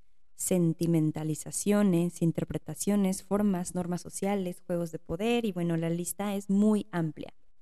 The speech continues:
Y la verdad es que muchas veces cuando hablamos de sexualidad, pues, lo primero que pensamos es justo en solo la parte de las relaciones sexuales. Y la sexualidad es mucho más amplia que eso.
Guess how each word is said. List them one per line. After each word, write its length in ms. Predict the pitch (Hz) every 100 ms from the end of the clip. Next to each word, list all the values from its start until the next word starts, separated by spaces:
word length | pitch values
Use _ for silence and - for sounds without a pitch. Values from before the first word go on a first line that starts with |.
| - - - - - - -
Y 360 | 220 220 220 214
la 160 | 214
verdad 280 | 214 214 214
es 140 | 240 -
que 100 | 269
muchas 420 | 247 247 247 208
veces 300 | 202 190 -
cuando 240 | 175 175
hablamos 400 | 170 175 175 180
de 100 | 175
sexualidad, 760 | 170 190 - - 196 208 175 190 -
pues, 320 | 175 170 - -
lo 160 | 180
primero 320 | 175 170 170
que 100 | 180
pensamos 580 | 196 165 160 165 170 180
es 160 | 175 -
justo 600 | - 208 214 - 185 - -
en 240 | 175 170
solo 400 | 165 - 220 220
la 160 | 214 175
parte 600 | - 190 220 - 226 302 - - - -
de 200 | 156 180
las 380 | 180 180 196 - - -
relaciones 720 | 180 185 165 151 - 165 160
sexuales. 440 | - - - - - - - - - - - - - - 226
Y 360 | 226 226 226
la 120 | 226
sexualidad 580 | 220 214 - 196 202 202
es 200 | 220 214
mucho 640 | 190 202 240 269 254 - 170
más 260 | 170 165
amplia 300 | 170 160 165
que 180 | - -
eso. 220 | - -